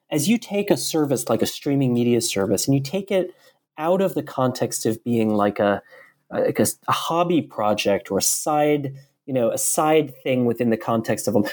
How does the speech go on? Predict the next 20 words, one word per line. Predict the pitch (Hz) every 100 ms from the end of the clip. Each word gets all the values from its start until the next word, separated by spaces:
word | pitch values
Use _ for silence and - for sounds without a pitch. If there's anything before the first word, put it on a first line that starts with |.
| -
Libraries | 175 247 311 226 156 139
do | 139 117
journals | - 220 254 240 220 208 -
and | 135 127 -
books, | 156 - - -
and | 120
everything | 147 170 185 185 156
else | 143 143 135 131
is, | -
like, | 127 117 - - - _ -
you | 131
know, | 120 110
really | 117 127 127 117 110 -
the | 123
long | 117 113 113
tail | 110 127 110 113
of | 101
the | 107
library | 113 160 160 113
work. | 104 104 98